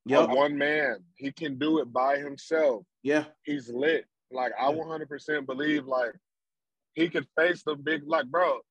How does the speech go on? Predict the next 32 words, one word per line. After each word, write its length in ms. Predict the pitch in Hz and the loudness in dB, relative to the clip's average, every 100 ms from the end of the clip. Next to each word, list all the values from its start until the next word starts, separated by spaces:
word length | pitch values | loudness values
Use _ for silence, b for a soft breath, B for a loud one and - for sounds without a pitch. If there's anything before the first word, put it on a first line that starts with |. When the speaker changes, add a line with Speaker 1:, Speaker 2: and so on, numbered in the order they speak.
| _ _ | _ _
Speaker 2:
I 120 | 160 | -4
just 200 | 220 214 | -4 -4
wanna 240 | 220 226 208 | -4 -4 -6
see 380 | - 196 196 - _ - | -10 -10 -8 -10 _ -10
people 260 | 190 180 180 | -8 -2 2
like 220 | 160 127 - 131 | 4 2 -4 -4
him 440 | 196 208 160 113 - _ _ _ - | 0 0 0 -4 -12 _ _ _ 2
Speaker 1:
Yeah. 60 | 294 | 4
Speaker 2:
facing, 540 | 143 - 190 175 156 135 | 4 2 -2 0 -2 -2
uh, 300 | 143 160 147 127 | 0 2 2 4
all 220 | 160 196 | 4 4
those 260 | 185 180 151 | 2 -2 -4
big 260 | 127 170 160 | -4 -4 -4
stars. 560 | - 175 175 170 147 | -2 2 4 2 0
Like, 260 | 139 127 120 - _ _ - | -2 -2 -2 -10 _ _ -6
he 120 | 214 | -4
could 180 | - 214 | 0 0
have 100 | 190 | 0
been 200 | 180 175 | -2 -4
beating 420 | 160 180 156 147 139 | -4 -6 -4 -6 0
Goldberg, 840 | 156 170 151 165 160 165 165 151 _ _ _ | 2 2 2 2 4 4 2 -2 _ _ _
beating 380 | 156 175 151 131 | -6 -4 -4 -6
Brock. 480 | 123 135 160 170 160 139 | -6 0 2 4 2 -4
Like, 220 | 156 139 | -8 -6
bro, 300 | 151 165 123 - _ _ _ | -2 -2 -4 -12 _ _ _
who 80 | 226 | -2
wouldn't, 280 | 233 226 214 - | 2 2 0 0
I 80 | 208 | 0
wanna 260 | 247 202 | 2 -2
see 220 | 156 147 143 | -4 -4 0
all 200 | 135 123 | 2 0
that. 180 | 107 | -4